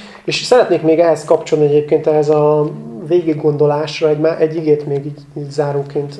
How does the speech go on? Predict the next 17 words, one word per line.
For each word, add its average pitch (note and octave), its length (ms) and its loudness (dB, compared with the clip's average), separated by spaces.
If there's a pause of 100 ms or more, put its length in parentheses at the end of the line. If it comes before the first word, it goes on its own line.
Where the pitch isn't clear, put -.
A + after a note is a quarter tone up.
elmondani. D3+ 600 0 (480)
Ö, D3+ 320 2
a D#3+ 100 2
Máté E3+ 480 2
hét, D3+ 420 0 (560)
egytől D#3+ 420 0
ötig. C#3+ 420 -2 (140)
Ezt F3 200 0 (320)
tudja, G3+ 240 0
hogy D3 100 2
ismeritek, C#3+ 600 -2 (180)
ez C#3 60 -10
egy D3+ 140 0
nagyon C#3+ 220 2
jó C#3 220 -4
kis C#3+ 140 -12
igevers, D#3+ 440 2